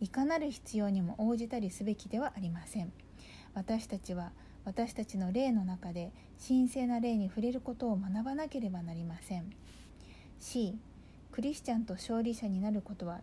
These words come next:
単に難しいだけではなく不可能です。私たちの中のすべてを含む霊として、私たちの中に生きている手順を経て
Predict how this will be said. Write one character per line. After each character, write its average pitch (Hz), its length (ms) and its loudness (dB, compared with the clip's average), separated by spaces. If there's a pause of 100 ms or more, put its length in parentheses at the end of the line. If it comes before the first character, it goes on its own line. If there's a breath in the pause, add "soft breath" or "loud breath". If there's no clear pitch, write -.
(140)
単 294 200 -2
に 240 100 4
難 208 440 0
し 320 180 -2
い 320 60 -2
だ 254 80 -2
け 196 160 -4
で 180 80 -2
は 165 140 -4
な 190 120 -2
く 175 220 -6 (260 loud breath)
不 - 140 -16
可 311 160 -4
能 220 240 2
で 165 120 -8
す。 - 160 -12 (640 loud breath)
私 240 320 0
た 240 120 0
ち 220 120 -2
の 185 100 2
中 190 280 0
の 180 180 -2 (260 loud breath)
す - 160 -4
べ 277 140 4
て 240 80 2
を 202 100 2
含 240 260 0
む 190 120 4
霊 220 200 2
と 190 140 -6
し - 120 -12
て、 170 220 -8 (400 loud breath)
私 233 260 0
た 220 120 -2
ち 208 120 -2
の 190 120 2
中 214 220 0
に 196 220 4
生 - 80 -6
き - 40 -16
て 196 100 -2
い 175 120 0
る 170 180 -4 (300 loud breath)
手 247 160 4
順 208 260 2
を 190 40 2
経 208 160 0
て 190 200 -4